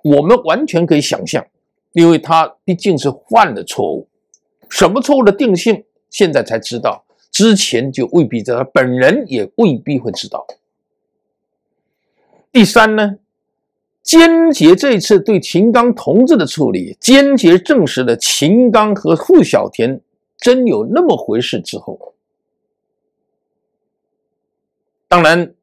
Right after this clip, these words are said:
这个事情就不会像张高丽和这个彭帅的事情沸沸扬扬，但是也不错，也增加了很多的眼球，增加了很多的流量。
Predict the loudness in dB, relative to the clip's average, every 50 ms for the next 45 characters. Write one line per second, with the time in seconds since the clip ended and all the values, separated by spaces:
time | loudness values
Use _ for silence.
0 | _ _ _ _ -2 0 2 4 2 2 2 0 -2 0 -2 -2 -2 0 0 0
1 | 0 0 0 2 2 2 0 0 -2 -2 -2 -2 -6 -10 -14 _ _ _ -4 -2
2 | -2 0 0 0 2 2 0 0 -2 -2 -2 -4 -4 -4 -4 -4 -6 -6 -6 -6
3 | -8 -8 -8 -6 -4 -4 -2 -2 -2 -2 -2 -2 -4 -6 -6 -8 -10 -12 -12 -12
4 | -16 -12 -8 -6 -4 -4 -4 -6 -6 -8 -8 -12 -14 -16 -20 -20 -20 _ _ _
5 | _ _ _ _ _ _ _ _ -2 -2 0 0 -2 0 0 0 0 0 0 0
6 | 0 0 -2 -2 -4 _ _ -6 -4 -4 -2 0 2 2 2 2 0 0 -2 -4
7 | -4 -4 -2 -2 -2 -2 -2 -2 -2 -2 -4 -4 -6 -8 -8 -6 -6 -6 -6 -4
8 | -4 -4 -4 -2 -2 -2 -4 -4 -4 -4 -4 -4 -2 -2 -2 -4 -4 -4 -4 -4
9 | -4 -6